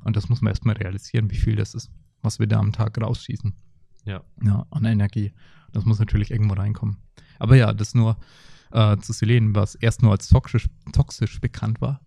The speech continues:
Speaker 1: und dann, äh, hat man festgestellt, okay, ist auch nützlich und sogar sehr nützlich.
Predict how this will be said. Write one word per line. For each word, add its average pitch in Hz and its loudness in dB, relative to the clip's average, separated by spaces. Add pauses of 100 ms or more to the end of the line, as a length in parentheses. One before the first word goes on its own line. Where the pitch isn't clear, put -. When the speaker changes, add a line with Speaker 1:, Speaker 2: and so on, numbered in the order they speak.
(200)
Speaker 1:
und 107 -2
dann, 120 0 (600)
äh, - -4
hat 107 2
man 113 0
festgestellt, - -4
okay, 110 -4
ist - -4
auch - -6 (280)
nützlich 127 2 (240)
und 123 -8
sogar 101 -2
sehr 127 -2
nützlich. 110 -4